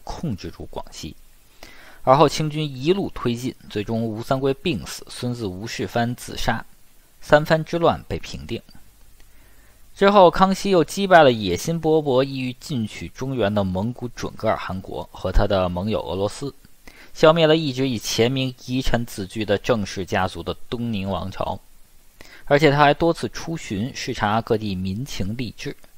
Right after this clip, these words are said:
主持修缮了黄河和永定河的河道。更为难能可贵的是，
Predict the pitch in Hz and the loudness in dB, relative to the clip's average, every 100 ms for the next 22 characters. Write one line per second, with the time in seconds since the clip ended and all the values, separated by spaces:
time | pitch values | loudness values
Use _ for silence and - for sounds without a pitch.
0 | - - - - 98 95 - 110 - 123 | -20 -20 -20 -10 -8 -6 -6 -4 -2 -2
1 | 120 95 - - 90 104 120 92 101 104 | 0 -2 -4 -6 -4 -4 -4 -4 -2 -2
2 | 104 87 - 101 87 85 87 87 - - | -4 -10 -8 -8 -8 -8 -8 -8 -10 -10
3 | - - - 226 208 202 196 170 175 190 | -10 -12 -4 2 4 4 6 6 6 2
4 | 185 104 98 139 131 107 95 78 - 110 | 2 2 2 2 4 4 2 0 -6 -6
5 | 101 95 92 | -6 -6 -8